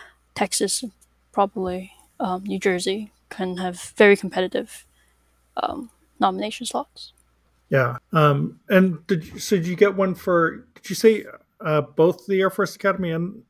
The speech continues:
Speaker 2: uh, Army, or just one?
Speaker 1: Uh, for me, it was just one. So Massachusetts likes to, uh, what they call, like, spread the wealth. So you
Speaker 2: Yeah.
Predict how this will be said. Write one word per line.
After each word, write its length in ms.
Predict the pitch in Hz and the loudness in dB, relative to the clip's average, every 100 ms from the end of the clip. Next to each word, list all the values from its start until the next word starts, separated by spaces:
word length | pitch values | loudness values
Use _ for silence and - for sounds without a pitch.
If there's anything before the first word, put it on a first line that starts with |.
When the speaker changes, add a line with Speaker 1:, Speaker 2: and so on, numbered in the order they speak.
| - 214 | -14 -8
Speaker 2:
uh, 140 | 160 - | -8 -4
Army, 320 | 170 190 208 | -2 0 2
or 100 | 151 | 0
just 300 | 151 - - | 0 -4 -4
one? 320 | 139 127 123 - _ _ _ _ _ - - - | -4 -4 -6 -14 _ _ _ _ _ -20 -10 4
Speaker 1:
Uh, 280 | 254 254 240 | 6 6 2
for 200 | - 247 | 4 6
me, 140 | 285 | 8
it 40 | 285 | 6
was 120 | 233 | 4
just 240 | 226 - | 0 0
one. 280 | 196 196 190 | -2 -4 -4
So 120 | 202 | -4
Massachusetts 760 | 202 208 233 208 220 220 208 214 | 0 0 0 -2 -2 -2 -2 0
likes 340 | 190 - - | 0 0 -6
to, 480 | - 190 185 180 175 - | -2 -2 -2 -4 -6 -6
uh, 100 | 202 | -6
what 140 | 202 | -6
they 80 | 190 | -4
call, 180 | 185 180 | -4 -4
like, 160 | 175 | -4
spread 280 | - - 208 | -4 0 0
the 80 | 196 | 2
wealth. 400 | 190 208 - - | 2 0 -2 -16
So 200 | - 185 | -8 -4
you 140 | 180 | 2
Speaker 2:
Yeah. 140 | 175 | 2